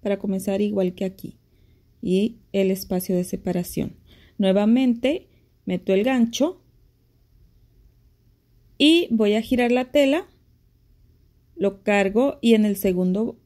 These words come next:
espacio haré los cuatro puntos altos, igual que en la primera puntilla.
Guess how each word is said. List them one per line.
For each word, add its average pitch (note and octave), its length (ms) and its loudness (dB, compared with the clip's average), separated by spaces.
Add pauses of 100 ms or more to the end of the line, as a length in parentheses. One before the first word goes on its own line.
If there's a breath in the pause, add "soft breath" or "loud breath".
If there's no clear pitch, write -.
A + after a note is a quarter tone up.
espacio A3+ 840 -4 (320)
haré G#3 480 2
los C#4 380 0
cuatro G#3+ 720 0
puntos A3 460 -4
altos, A#3 600 -4 (160)
igual A3+ 400 0
que A3 80 -4
en G#3+ 80 0
la G#3+ 100 -4
primera F3+ 400 -2
puntilla. A#3 580 0